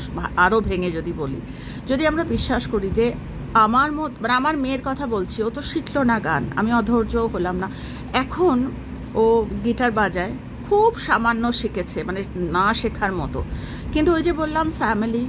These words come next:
ফ্যামিলি ওর রক্তে ওর আছে। মানে অফিসে কোনো get টুগেদারে শিবাঙ্গী গান গাইবে, যেরকম ইংলি-, ইংরেজি গান ও সুন্দর গায়, কোথা থেকে শিখলো, কি গানটা মারাত্মক ওর, গজল গায়, তারপরে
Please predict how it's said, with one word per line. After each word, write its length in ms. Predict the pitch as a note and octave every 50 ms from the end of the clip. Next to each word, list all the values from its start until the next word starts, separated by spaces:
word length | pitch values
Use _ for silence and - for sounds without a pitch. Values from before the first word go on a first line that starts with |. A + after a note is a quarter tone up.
| - -
ফ্যামিলি 360 | - D3+ G#3+ A3 A3+ A3+ G#3+
ওর 100 | G3 F3+
রক্তে 600 | G3 G3 A3 G#3+ - - - C4+ B3 A#3 G3 D#3 - - - - - -
ওর 100 | F3+ F3
আছে। 300 | C3+ D3+ F3+ - - -
মানে 160 | - F#3 F#3+
অফিসে 600 | D#3+ D3 - - C#4 - - - C#4 C4+ C4+ C4+ B3 A#3+ - - - - - - - G3 -
কোনো 180 | G#3+ A3 A3 A3
get 180 | G#3+ A#3 A#3 - -
টুগেদারে 540 | C4 A#3+ B3+ B3 A3+ B3 A3+ B3 B3 B3
শিবাঙ্গী 540 | A#3+ B3 A#3+ A#3 A3 A3 A3 A3+ A3 B3+ C4
গান 200 | A3 G3+ D3+ D3
গাইবে, 360 | D#3 C#3 D3 D3 C#3 - - - - - - - - - - -
যেরকম 420 | F3 A#3+ B3 C4 C4 E4+ E4 D#4
ইংলি-, 280 | D4 C#4+ C#4 C#4 C#4 - -
ইংরেজি 400 | A#3 A#3 A#3+ B3 C#4 B3+ C#4 D4+
গান 220 | C4+ C4+ B3+ C4 C4
ও 80 | C4+
সুন্দর 380 | C4 - C4+ B3+ B3 B3 C4 B3+
গায়, 260 | A#3+ A3+ G#3+ A3 A#3 A3+ -
কোথা 240 | F3+ - - A3+ A3+
থেকে 260 | C4+ C4+ - C#4+ C4+
শিখলো, 580 | - - - B3 - - B3 A#3+ A#3 A#3 A3+ A3 - - -
কি 320 | F#3+ G3+ A3+ A#3+ B3+ B3+ A#3+ - - - - - - - - - - - - -
গানটা 720 | G3+ G3+ A3+ A#3+ B3+ C4 B3 C4+ C4 B3+ B3 A#3+ A#3 G#3+ A#3+ - - - - - - -
মারাত্মক 920 | F3+ F#3 F#3+ F3 F3 F#3 G3 G#3+ A#3+ C4 - - - - C#4 - - -
ওর, 200 | A#3 A3+ A3 A3 - - - - - - -
গজল 460 | G3+ G#3 G#3+ G#3 C4+ D4+ D#4+ D#4 C#4
গায়, 340 | A#3 G#3 G3+ F#3+ F3+ E3+ D#3 - - - - - - - -
তারপরে 500 | - G3+ G3+ - G3 G3+ G3+ G3+ G#3 F#3+